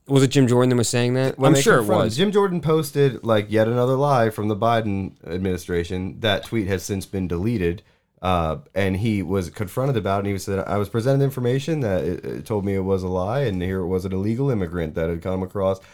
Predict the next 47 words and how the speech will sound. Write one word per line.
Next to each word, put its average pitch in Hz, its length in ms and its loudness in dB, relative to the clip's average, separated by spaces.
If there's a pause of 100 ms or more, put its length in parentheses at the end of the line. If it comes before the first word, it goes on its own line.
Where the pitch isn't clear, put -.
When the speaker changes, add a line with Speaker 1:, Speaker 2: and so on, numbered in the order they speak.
Speaker 2:
Like, - 140 0
he 170 60 2
Speaker 1:
Yeah. 156 60 2
Speaker 2:
blows 147 380 0
by 139 280 -2
his 117 200 -4
own, 113 300 0 (340)
uh, 85 180 -4
"sorry 123 420 -4
about 85 340 -2
that" 82 320 -4 (160)
to 107 100 -6
get 104 120 2
Speaker 1:
Yeah. - 20 -4
Speaker 2:
straight 165 400 -4
to 147 100 0
another 113 220 2
Speaker 1:
Sure. 85 140 0
Speaker 2:
talking 78 240 -8
point, 69 280 -10 (180)
which 170 160 -6
is 185 120 -4
just 262 160 -8
their 117 100 -2
fucking 82 460 -6
game. 73 320 -8 (100)
It's - 140 -2
Speaker 1:
And 139 160 6
Speaker 2:
so - 120 4
obvious. 185 480 -4
I - 60 -4
don't 208 140 -6
understand. 131 760 -8
Speaker 1:
Yeah, 156 280 4
that, 143 400 2 (120)
that 156 220 4
is, 147 260 2 (220)
that 139 180 4
is 143 100 2
something 117 300 0
that 101 100 -2
drives 95 360 -2
me 95 280 -4
insane. 92 580 -6 (140)
And, 101 340 -2
um, 90 420 -4 (680)
that, 123 500 0